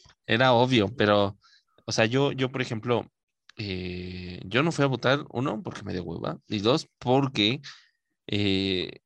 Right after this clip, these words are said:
por ahí escuché, o no, no, más bien, lo vi en, en Twitter, un comentario de un güey que dijo, "Ok, este, la revocación de mandato,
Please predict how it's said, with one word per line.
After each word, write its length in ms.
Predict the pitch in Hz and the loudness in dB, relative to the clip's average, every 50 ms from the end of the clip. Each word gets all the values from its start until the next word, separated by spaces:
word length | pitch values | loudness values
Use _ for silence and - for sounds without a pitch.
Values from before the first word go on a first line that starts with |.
| _ - 120 | _ -6 -2
por 140 | 123 123 | 2 2
ahí 140 | 139 160 170 | 4 4 4
escuché, 500 | 175 170 170 - 139 143 - 123 127 139 | 2 0 0 -4 -6 -4 -2 -2 -2 -2
o 160 | - - 110 | -2 -4 -4
no, 200 | 104 104 117 120 | -4 -6 -6 -6
no, 140 | 120 113 110 | -4 -4 -4
más 200 | 113 113 113 110 | -4 -4 -4 -4
bien, 260 | - 117 107 104 107 - _ _ _ | -4 -6 -6 -8 -12 -16 _ _ _
lo 140 | - 110 107 | -6 -4 -2
vi 140 | 104 113 120 | 0 0 0
en, 400 | 131 131 123 113 104 101 101 - - | 0 0 -2 -2 -4 -6 -8 -10 -12
en 160 | 104 98 95 | -12 -12 -8
Twitter, 360 | - 107 110 110 - 151 - - _ _ _ - - _ _ _ _ _ _ _ _ | -6 -6 -6 -4 -4 -4 -6 -6 _ _ _ -20 -20 _ _ _ _ _ _ _ _
un 80 | 117 | -4
comentario 480 | 104 - 135 135 107 95 98 95 104 104 | -2 0 0 0 2 2 0 0 2 0
de 60 | 104 101 | 0 -2
un 80 | 98 | -4
güey 160 | 101 98 95 | -4 -6 -6
que 120 | 98 - 101 | -6 -4 -4
dijo, 400 | 98 95 - - - 101 95 - - - | -4 -4 -4 -2 -2 -2 0 -2 -2 -4
"Ok, 160 | 110 110 - 160 147 135 - - _ _ _ _ _ _ _ _ _ | -4 -2 0 0 0 0 -4 -10 _ _ _ _ _ _ _ _ _
este, 640 | - 104 101 98 - - - 107 104 104 104 98 90 | -4 -4 -4 -4 -6 -4 0 0 2 2 2 2 0
la 160 | 110 107 107 | 0 0 0
revocación 540 | 107 110 110 107 - 120 113 - - 151 156 | 0 -2 -4 -4 -4 -4 -4 -2 -2 -2 -2
de 60 | 156 | -2
mandato, 720 | 143 127 107 104 107 113 120 123 143 151 156 160 165 160 | -2 -2 -2 0 0 0 0 0 -2 0 0 0 -2 -4